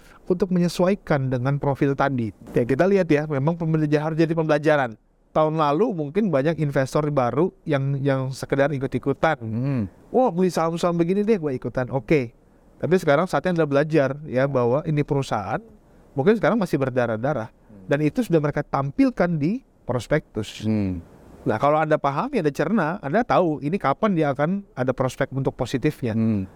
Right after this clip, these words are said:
Speaker 1: Nah, kalau Anda memang tipikal investor jangka panjang,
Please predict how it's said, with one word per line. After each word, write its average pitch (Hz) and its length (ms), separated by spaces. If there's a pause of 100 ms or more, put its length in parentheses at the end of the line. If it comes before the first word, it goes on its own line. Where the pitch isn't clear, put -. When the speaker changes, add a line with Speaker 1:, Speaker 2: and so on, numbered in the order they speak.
(120)
Speaker 1:
Nah, 117 140
kalau 143 180
Anda 156 160
memang 160 240
tipikal 165 480
investor 165 400
jangka 156 240
panjang, 254 480